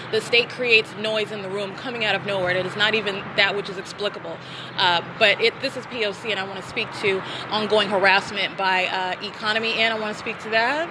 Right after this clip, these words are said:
That's what they're engaged in while you're monitoring me, so I wanna document that, uh, coming out of the mouth of a third-party group stalker,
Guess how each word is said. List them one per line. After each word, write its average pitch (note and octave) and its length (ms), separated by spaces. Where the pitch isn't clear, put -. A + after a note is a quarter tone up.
That's G#3+ 200
what A3 120
they're A#3+ 140
engaged A#3+ 420
in C#4 220
while A3+ 220
you're B3 120
monitoring C#4 520
me, C#4+ 160
so A#3 160
I G#3 40
wanna G#3 220
document A#3+ 540
that, C4 340
uh, G3 140
coming A#3+ 300
out A3+ 120
of A3 60
the A3 60
mouth A3+ 200
of A3+ 120
a A3 40
third-party A#3 460
group A#3+ 200
stalker, C#4+ 520